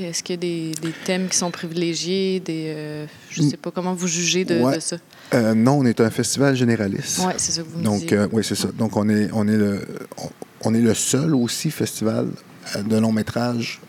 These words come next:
Speaker 2: à Québec. Donc, on n'est pas comme à Montréal où ils ont quarante festivals, donc ils peuvent se nicher, avoir le
Speaker 1: Mhm.
Speaker 2: festival latino-américain,
Speaker 1: <laughs>
Speaker 2: avoir le festival de documentaire. Donc, non, nous, euh, on essaie d'a-, d'avoir, euh, une panoplie de tous les genres. Euh, c'est,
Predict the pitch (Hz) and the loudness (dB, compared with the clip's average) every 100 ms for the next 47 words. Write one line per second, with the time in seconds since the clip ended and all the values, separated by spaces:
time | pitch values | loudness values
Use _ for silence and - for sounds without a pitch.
0 | - 123 110 107 127 - - - 117 113 | -6 -4 -2 -2 -4 -6 -10 -2 0 2
1 | 117 113 156 139 117 104 - 117 107 101 | 2 2 0 0 0 0 -2 0 2 2
2 | 107 123 117 110 107 - 101 104 107 - | 0 -2 -2 -2 -4 -4 -4 -2 -4 -4
3 | - - 107 131 113 104 - 113 110 - | -4 -4 -4 -4 -4 -6 -4 -4 0 0
4 | 101 98 - 107 107 104 98 104 104 - | 0 0 0 2 0 0 -4 -2 0 2
5 | 101 90 104 107 101 - - 104 101 95 | 0 -2 -2 0 0 -2 -2 0 0 0
6 | 95 - 104 104 98 101 101 101 95 - | -4 -4 0 2 2 2 0 -2 -4 -4
7 | - - 95 104 104 101 101 101 98 - | -6 -10 -8 -6 -4 -4 -4 -2 -2 0
8 | 104 98 110 117 - - - - - 107 | -2 -2 -4 -6 -6 -12 -12 -6 -2 -2
9 | - 113 120 120 131 143 117 98 95 101 | 2 2 2 4 4 6 4 2 2 2
10 | 98 117 120 101 95 98 98 107 104 85 | 2 2 2 2 2 2 2 2 2 -2
11 | - - - - 101 95 110 110 104 - | -6 -16 -14 -2 -2 0 0 2 0 0
12 | 131 110 - 120 113 110 101 98 98 - | 0 0 0 2 4 2 0 -2 -4 -6
13 | - - - - - - - - - - | -10 -16 -20 -20 -20 -18 -18 -18 -18 -10
14 | - 104 101 73 - - - - - - | -6 -4 -6 -10 -14 -18 -20 -18 -8 -6